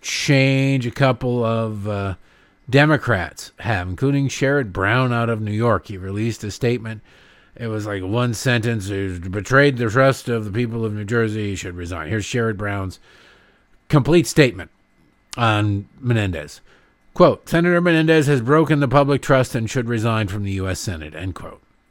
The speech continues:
All right. It was a written statement. Seems like you could come out and, I don't know, say something like that.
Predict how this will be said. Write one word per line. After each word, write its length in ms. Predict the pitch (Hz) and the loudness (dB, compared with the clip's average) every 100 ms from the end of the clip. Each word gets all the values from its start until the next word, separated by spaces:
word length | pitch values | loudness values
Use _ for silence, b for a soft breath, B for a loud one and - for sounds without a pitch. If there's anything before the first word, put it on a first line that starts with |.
| _ - | _ -12
All 200 | 123 143 | -2 0
right. 340 | 135 101 - - b b b b | 0 -2 -8 -20 b b b b
It 100 | - | 0
was 120 | 131 131 | 4 6
a 80 | |
written 240 | 147 170 160 | 6 6 2
statement. 560 | - 160 165 170 165 - _ - | 4 6 6 4 2 -4 _ -8
Seems 260 | 127 135 | -2 0
like 140 | 135 135 | 2 2
you 180 | 139 123 | 2 0
could 80 | |
come 200 | 110 139 | 2 4
out 260 | 135 135 139 | 6 6 4
and, 260 | 117 104 78 - _ _ | -2 -8 -10 -20 _ _
I 120 | 120 | -2
don't 100 | 127 | 2
know, 180 | 120 117 - | 2 0 -8
say 280 | - 131 131 | 0 2 4
something 360 | 160 139 151 | 4 2 2
like 220 | 139 139 123 | 2 2 2
that. 240 | 139 139 | 2 0